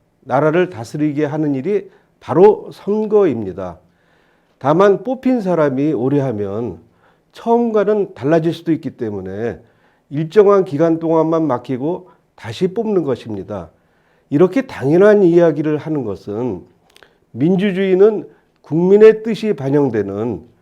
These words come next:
공정한 선거로부터 출발하기 때문입니다. 후보들이 경-, 공정하게 경쟁하고 선거의 전 과정이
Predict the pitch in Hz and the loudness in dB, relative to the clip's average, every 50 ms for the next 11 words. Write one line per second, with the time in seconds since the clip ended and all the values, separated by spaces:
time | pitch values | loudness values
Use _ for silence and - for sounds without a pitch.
0 | _ _ _ _ _ _ _ _ - 139 170 202 202 185 214 214 202 208 208 202 | _ _ _ _ _ _ _ _ 0 2 2 2 4 6 8 8 8 8 6 6
1 | 202 - - 202 220 220 202 220 214 208 190 156 156 - - 175 175 156 123 95 | 4 0 -2 -6 -4 0 2 2 4 4 2 0 -2 -6 -4 -2 -2 -2 -2 -6
2 | - - - - 196 165 175 170 170 165 156 160 - - 175 185 175 180 165 156 | -8 -12 -8 -6 -4 -2 0 0 -2 -2 -6 -8 -12 -8 -8 -8 -6 -6 -4 -4
3 | 135 127 110 104 95 87 90 87 101 98 92 80 - _ _ _ _ _ _ _ | -4 -4 -4 -6 -8 -10 -12 -12 -12 -12 -12 -12 -16 _ _ _ _ _ _ _
4 | _ _ _ _ _ _ _ _ _ _ - 226 226 247 247 202 247 226 240 233 | _ _ _ _ _ _ _ _ _ _ -8 -2 0 0 2 2 0 0 -2 0
5 | 220 165 - - - - _ _ _ - 135 160 175 170 - - - 156 196 220 | -2 -2 -4 -6 -10 -20 _ _ _ -8 -4 -4 -4 -4 -6 -4 0 0 2 4
6 | 202 247 233 220 220 208 190 208 202 - - 151 160 160 165 165 151 143 123 107 | 4 4 6 6 6 4 4 2 0 0 0 0 0 2 2 0 0 -2 -4 -4
7 | 98 107 104 110 120 113 87 - - _ _ _ _ _ _ _ _ _ _ - | -4 -4 -2 -2 -2 -2 -4 -6 -12 _ _ _ _ _ _ _ _ _ _ -10
8 | - 214 220 233 226 214 214 214 214 220 226 226 180 - - 131 170 202 214 214 | -6 -2 -2 0 0 2 4 6 6 6 4 0 -6 -8 -4 0 0 2 2 0
9 | 165 135 127 131 143 131 143 156 156 151 165 190 202 185 147 - | -2 -4 -2 -2 -2 0 0 0 0 2 2 0 0 0 -2 -4